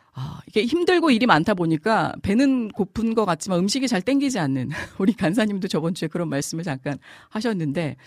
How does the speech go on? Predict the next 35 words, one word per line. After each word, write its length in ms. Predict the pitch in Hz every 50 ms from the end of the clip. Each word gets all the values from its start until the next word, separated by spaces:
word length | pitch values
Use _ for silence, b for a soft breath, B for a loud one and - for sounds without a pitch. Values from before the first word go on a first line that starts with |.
| B B B B
한두 220 | - - 294 - 277
끼 100 | - 262
그냥 260 | - 208 208 190 190
스킵해도 600 | - - - - 285 254 - - - 277 254 233 -
괜찮을 340 | 185 175 - 220 196 175
것 100 | - 170
같은, 340 | - 135 139 - - 131 120 - B B B B B B B B B _
그러면서 400 | - 269 320 311 294 277 269 247
정신없이 480 | - 196 190 - 240 233 220 - - 190
움직이다 380 | 185 175 196 202 214 208 202
보니 240 | 180 170 156 175 - -
자연스럽게 520 | - - 185 220 311 - - 494 - 415 311
살은 320 | - 269 285 311 262 226
빠지게 420 | - 262 349 381 - - 381 254 220
되더라고요. 500 | - 160 147 156 147 131 123 - 127 131
제가 180 | - 175 - -
다녀와서 540 | 117 135 170 202 208 208 208 214 202 180 175 B B B B B B B
한 120 | - 214 226
사, 220 | - 226 185 214
오, 220 | 233 233 233 226 -
사 240 | - - - 214 220
킬로가 360 | 220 - - 302 277 269 269 247
빠졌는데, 800 | - 247 - - 262 269 226 - 214 185 - - - 180 139 - -
<laughs> 440 | - - - - - - - _ _
그리고 200 | - 247 254 247
나서 240 | 220 202 - 202
또 120 | - - 170
이제 220 | 165 139 139 147 147
뭐 160 | 147 143 135
체력 280 | 135 - 285 285 269
보강한다고 560 | - 226 190 185 190 170 165 147 156 147 151 143
좀, 280 | - 147 143 135 135
네, 120 | 139 135 127
먹었죠. 680 | 135 143 151 170 180 - - - 135 127 156 220 285 - b b b b b b b b -
아무튼, 520 | - 139 131 131 - - 139 127 127 131